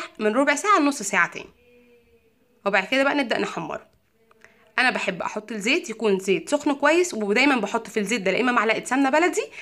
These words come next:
لا اما معلقه زبده كبيره. المعلقه دي مع الزيت بتدي طعم رهيب بجد لاي حاجه بانيه بحب اعملها، بحب اعمل الخطوه دي. هيتحمر على كل وش كده تقريبا دقيقه او دقيقتين.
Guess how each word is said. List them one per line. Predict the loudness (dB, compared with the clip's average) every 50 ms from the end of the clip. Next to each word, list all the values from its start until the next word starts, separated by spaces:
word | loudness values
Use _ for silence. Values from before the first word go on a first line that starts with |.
| -10 -4 0
لا | 2
اما | 4 4
معلقه | 4 4 2 2 0 0 0 -2
زبده | -2 -2 0 0 -2
كبيره. | -2 -2 -6 -6 -6 -8 -10 -12 _ -20 -20 -20 -16 -6 -2
المعلقه | 0 2 4 4 4 4 2 2
دي | 2 2 2
مع | 2 2 2 2 0
الزيت | -2 0 0 -2 -2
بتدي | -2 -4 -6 -6 -4 -2
طعم | -2 -2 -2 -2 -4 -6 -8 -8 _ -4
رهيب | -4 -2 -2 0 2 0 2 2
بجد | 0 0 2 2 2 2
لاي | 0 0 2 2 2 2 2
حاجه | 0 0 0 0
بانيه | 2 2 0 0
بحب | 0 -2 -2 0 0
اعملها، | 2 2 2 2 2
بحب | 0 0 -2 -2 0
اعمل | 0 0 0 0
الخطوه | -2 -2 -2 -2 -2 -4 -8
دي. | -8 -10 -18 _ _ -20 -20 -20 -20 -20 -20 -20 -12 -4
هيتحمر | 0 0 0 0 0 0 0 2 4 4 4
على | 4 4 0 0
كل | 0 0 0 0 0
وش | 0 -2 -2 -4
كده | -4 -2
تقريبا | -2 0 2 2
دقيقه | 2 0 0 0 2 2 2
او | 2
دقيقتين. | 0 0 -2 -2 0 0 2 2 2